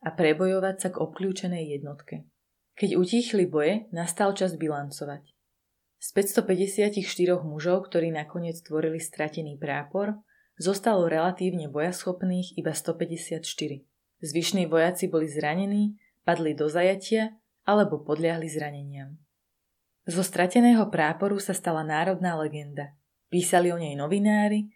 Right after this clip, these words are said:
ktorých s radosťou podporovala aj vládna propaganda. Tá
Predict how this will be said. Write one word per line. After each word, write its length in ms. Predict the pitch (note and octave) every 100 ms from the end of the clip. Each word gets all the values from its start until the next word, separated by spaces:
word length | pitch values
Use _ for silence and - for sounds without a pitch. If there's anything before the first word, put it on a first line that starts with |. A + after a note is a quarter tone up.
| _ _
ktorých 400 | - B3 G#3 D3
s 80 | D#3
radosťou 560 | D#3+ G3 G3+ - D3+
podporovala 640 | D#3+ F3+ - G3+ F#3+ F3+ E3
aj 160 | D3+ D3
vládna 300 | D3+ E3+ E3+
propaganda. 720 | E3 D3+ C#3 C#3+ C#3+ C#3+ C#3+ - _ _ _
Tá 160 | E3+